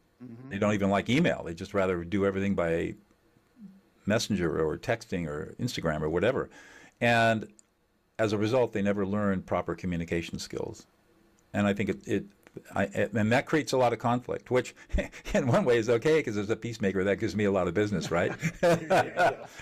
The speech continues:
Speaker 2: 'Cause all conflict is based on bad communication and poor emotional management. So, so, but the conflict just gets worse and worse and worse because we're not able to sit there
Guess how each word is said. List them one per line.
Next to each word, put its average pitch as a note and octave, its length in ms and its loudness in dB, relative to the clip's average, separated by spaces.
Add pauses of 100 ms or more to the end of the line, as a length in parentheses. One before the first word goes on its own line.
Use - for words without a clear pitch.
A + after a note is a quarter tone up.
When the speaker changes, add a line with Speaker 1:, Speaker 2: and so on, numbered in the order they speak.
(160)
Speaker 2:
'Cause C3+ 140 2
all D#3 120 6
conflict C3 460 2
is F#2+ 80 -8
based G2+ 300 -2
on E2+ 180 0
bad F2+ 300 0
communication E2+ 640 -2
and D#2 120 -6
poor - 200 -2
emotional D#2+ 340 -6
management. E2 500 -6 (580)
So, A#2 440 4 (540)
so, A2 460 4 (140)
but A2 180 2
the - 60 -18
conflict B2+ 420 0
just G#2+ 240 -2
gets F2 200 -2
worse G#2 280 0
and F#2 80 0
worse F2 200 -2
and F#2 100 -2
worse A2+ 260 0
because F#2+ 320 -4
we're F#2+ 120 -4
not G2 200 2
able G2 220 2
to F2 80 -4
sit - 260 -4
there F2 220 2